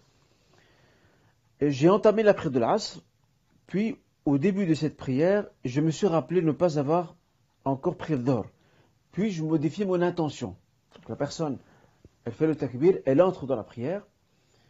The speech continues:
et au moment de commencer la prière de l'Asr, elle se souvient qu'elle n'a pas encore fait la prière de Dhuhr. La réponse est non. On ne peut pas changer l'intention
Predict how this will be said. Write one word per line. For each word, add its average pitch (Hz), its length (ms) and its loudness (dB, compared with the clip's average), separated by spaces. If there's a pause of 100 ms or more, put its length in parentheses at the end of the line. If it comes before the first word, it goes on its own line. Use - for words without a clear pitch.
(800)
et 139 140 4
au 135 80 6
moment 185 320 4
de 147 120 0
commencer 170 460 0
la 135 120 -4
prière 123 180 -10
de 120 60 -4
l'Asr, 170 320 -4 (100)
elle 139 140 2
se 175 140 -6
souvient 165 480 -4
qu'elle 143 200 -4
n'a 143 140 0
pas 196 160 -4
encore 156 320 -8
fait 208 200 -10 (920)
la 113 80 -4
prière 131 240 -6
de 113 60 -8
Dhuhr. 110 280 -6
La 120 120 -4
réponse 175 480 -6
est 127 100 -2
non. 92 160 -4 (680)
On 120 60 -6
ne 120 100 -4
peut 185 260 -2
pas 151 160 -8
changer 120 440 -8
l'intention 151 640 -8